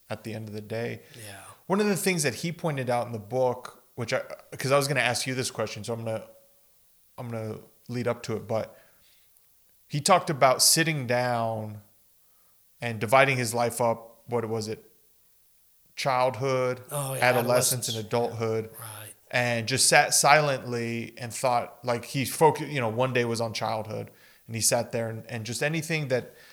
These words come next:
Speaker 1: and I don't remember the exact words, but probably he used the word sin or, like, you know, I would use it as, as things that bother you from that, that time of your
Speaker 2: Yeah.
Speaker 1: childhood. And, and he would, he talked about writing it down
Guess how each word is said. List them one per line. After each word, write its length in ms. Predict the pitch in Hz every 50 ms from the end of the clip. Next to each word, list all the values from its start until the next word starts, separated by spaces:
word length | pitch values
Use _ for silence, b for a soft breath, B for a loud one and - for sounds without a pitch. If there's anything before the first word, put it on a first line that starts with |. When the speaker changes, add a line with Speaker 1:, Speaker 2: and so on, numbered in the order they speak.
| B B B B B B B B
Speaker 1:
and 100 | - 151
I 40 | 170
don't 120 | 190 226
remember 200 | 214 185 170 165
the 100 | 156 139
exact 360 | 139 120 117 135 131 127 - 127
words, 280 | 127 127 123 123 110
but 640 | 107 104 120 117 - - - - 65 101 101 120 -
probably 280 | - 160 151 131 131 123
he 60 | 123
used 180 | 120 113 107
the 40 | 123
word 220 | 113 117 113 110 -
sin 400 | - - 135 127 127 127 123 120
or, 80 | 113
like, 240 | 110 110 113 110 107 - - _ B B B B B B B B B B
you 80 | 123
know, 200 | 120 117 113 113 -
I 140 | - 120 123
would 200 | 123 123 123 113
use 220 | 117 120 120 110
it 100 | 117 113
as, 220 | 113 113 107 104 107 - -
as 300 | 120 117 107 104 - -
things 320 | - - 123 120 120 107
that 180 | 113 110 101 98
bother 360 | 113 113 113 117 113 117 117
you 200 | 117 117 117 117
from 180 | 113 - 120 117
that, 340 | 113 113 110 - - - _ _ _ -
that 240 | - 117 - -
time 240 | - 120 117 113 110
of 120 | 110 104 107
your 120 | 110 107
Speaker 2:
Yeah. 80 | 123 110
Speaker 1:
childhood. 560 | 107 113 113 113 107 107 113 113 113 110 110
And, 160 | 107 104 104 - -
and 280 | 110 110 110 107 104 B B B B B B B B
he 120 | B - 117
would, 120 | 113 113 - -
he 120 | - 120
talked 260 | 107 - 139 131 127 -
about 260 | 110 117 113 92 110
writing 320 | 117 117 117 113 113 113
it 140 | 110 101 98
down 400 | 110 107 110 107 110 107 107 101